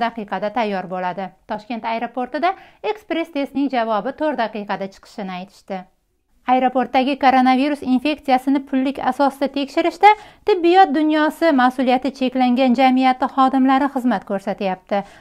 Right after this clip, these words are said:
To'lov bir yuz qirq ming so'm. Chek ham, qaytim ham berilmadi. Tezkor testni juda tez olishdi.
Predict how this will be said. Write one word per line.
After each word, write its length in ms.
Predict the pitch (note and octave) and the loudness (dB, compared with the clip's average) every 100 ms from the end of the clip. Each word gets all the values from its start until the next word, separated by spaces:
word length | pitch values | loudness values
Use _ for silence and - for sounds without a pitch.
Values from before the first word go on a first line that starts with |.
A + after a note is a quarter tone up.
| _ | _
To'lov 400 | - A3+ A3+ D#4 B3+ | -2 0 2 2 0
bir 140 | A3+ G#3 | -2 -2
yuz 100 | B3+ C4+ | -4 -4
qirq 220 | C4+ A#3 | -4 -6
ming 160 | G3 | -6
so'm. 240 | F#3+ F#3 G3 - _ _ | -8 -10 -10 -20 _ _
Chek 320 | - F#4 - | -4 -4 0
ham, 160 | F#4 G4+ - | 2 2 2
qaytim 340 | C4 A#3 A#3 A#3 | 0 2 -4 0
ham 160 | C#4+ D4 | 0 0
berilmadi. 680 | C#4+ B3+ G3 F#3 F#3 G3+ G3+ _ _ _ _ | 0 0 -2 -4 -4 -4 -6 _ _ _ _
Tezkor 400 | F4 F4+ G4 B3 - | 2 4 6 6 6
testni 280 | B3 B3 G#4 G4+ | -2 -2 -2 0
juda 180 | D#4 E4 | 0 0
tez 220 | D#4 C#4+ | 0 2
olishdi. 400 | A3+ F#3 F#3 - | 2 2 -2 -8